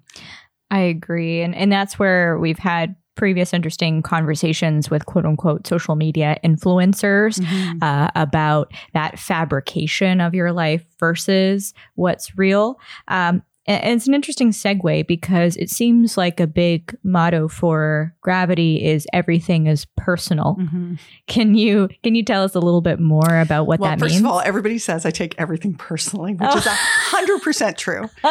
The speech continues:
Speaker 2: A hundred percent true. Um, uh, yeah, I think the whole idea of personal, I mean, we, we had that everything is personal, I guess,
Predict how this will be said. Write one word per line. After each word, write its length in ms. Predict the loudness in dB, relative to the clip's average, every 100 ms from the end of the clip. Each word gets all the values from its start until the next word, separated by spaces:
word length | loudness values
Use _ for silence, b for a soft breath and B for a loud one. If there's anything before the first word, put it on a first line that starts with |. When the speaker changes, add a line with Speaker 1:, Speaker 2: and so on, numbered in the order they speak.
| -2
Speaker 2:
A 400 | -6 -4 -2 -2 -2
hundred 360 | -4 -4 -4
percent 340 | -4 -6 -6 -6
true. 300 | -4 -2 -2 -6 -4
Um, 420 | 0 0 0 -4 B B B B -4
uh, 300 | 0 0 -2
yeah, 220 | -2 0 0
I 100 | 0
think 200 | -4 -4
the 80 | -2
whole 220 | 0 0
idea 340 | -2 -4 -2
of 120 | -4
personal, 640 | -6 -8 -6 -8 -8 -8 -8
I 160 | -6 -6
mean, 300 | -6 -8 -8
we, 260 | -10 -10
we 480 | -8 -8 -6 -8 -10
had 220 | -8 -8 -6
that 160 | -6
everything 320 | -6 -10 -10
is 80 | -10
personal, 400 | -10 -10 -8 -10
I 80 | -10
guess, 180 | -10